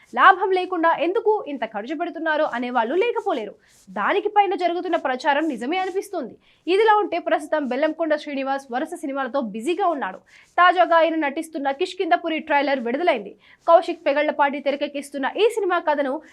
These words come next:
ట్రైలర్లోనే చూపించేశారు. శతాబ్దాల నుంచి మూతపడి ఉన్న ఒక పాడుపడిన బంగ్లాలోకి ఎవరు వెళ్ళడానికి సాహసం చేయరు. మన హీరో, హీరోయిన్ and గ్యాంగ్తో కలిసి లోపలికి వెళ్తారు. అన్నట్లు ఈ సినిమాలో అనుపమ పరమేశ్వరన్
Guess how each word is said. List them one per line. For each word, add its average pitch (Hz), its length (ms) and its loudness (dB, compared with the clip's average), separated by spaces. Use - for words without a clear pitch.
ట్రైలర్లోనే 370 640 4
చూపించేశారు. 320 580 -2
శతాబ్దాల 349 500 4
నుంచి 339 220 -2
మూతపడి 311 480 0
ఉన్న 302 220 0
ఒక 285 220 2
పాడుపడిన 339 600 2
బంగ్లాలోకి 294 640 0
ఎవరు 294 280 0
వెళ్ళడానికి 269 600 0
సాహసం 254 420 -2
చేయరు. 262 320 -4
మన 240 120 0
హీరో, 294 440 0
హీరోయిన్ 453 380 6
and 262 240 -2
గ్యాంగ్తో 330 380 2
కలిసి 277 280 -2
లోపలికి 392 420 0
వెళ్తారు. 254 360 -4
అన్నట్లు 392 440 2
ఈ 392 200 4
సినిమాలో 349 440 2
అనుపమ 262 500 -2
పరమేశ్వరన్ 247 480 -6